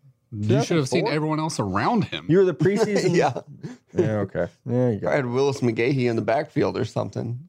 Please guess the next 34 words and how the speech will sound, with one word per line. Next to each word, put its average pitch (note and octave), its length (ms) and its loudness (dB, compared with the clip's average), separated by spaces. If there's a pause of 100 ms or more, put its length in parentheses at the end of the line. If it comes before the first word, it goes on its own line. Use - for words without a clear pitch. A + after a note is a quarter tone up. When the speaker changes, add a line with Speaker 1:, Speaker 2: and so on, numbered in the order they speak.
(120)
Speaker 2:
That - 100 0
Speaker 3:
Or C3 80 -2
not, C3 100 0
Andre - 0 -
Speaker 2:
two B2 220 0
thousand B2 100 -6
four A2+ 140 2
Speaker 3:
Johnson. G2+ 160 -2
Speaker 2:
Miami G2+ 380 -2
team F#2 260 -6
was, F2 280 -16
ro-, F2+ 340 -12 (100)
yeah, F#2+ 180 -8
they G2 120 -8
were F#2 100 -10
loaded. - 400 -14 (960)
Speaker 1:
Yeah. C3 120 0
Speaker 2:
All D3 60 2
right. A2+ 220 0 (240)
Fair B2+ 160 2
Speaker 3:
Speaking G#3+ 280 2
Speaker 2:
point. - 20 2
Speaker 3:
of G#2+ 140 -2
loaded G#2+ 520 2
teams, A2+ 580 -2 (420)
uh, B2 220 0
I'm C3 120 0
gonna E3 140 -2
talk A2+ 200 0
about G#2+ 320 0
the G2+ 380 2 (520)
mid E3 440 4
two F#3 200 2
thousand B2+ 680 2